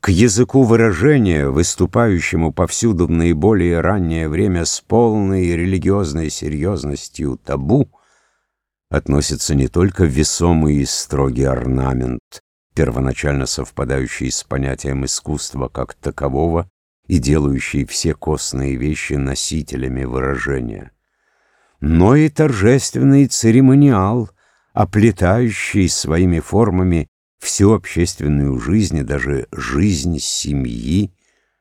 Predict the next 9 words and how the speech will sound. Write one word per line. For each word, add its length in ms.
и 60
язык 640
наряда, 840
а 100
именно 340
обладающих 840
целостным 840
значением 1080
одеяния, 960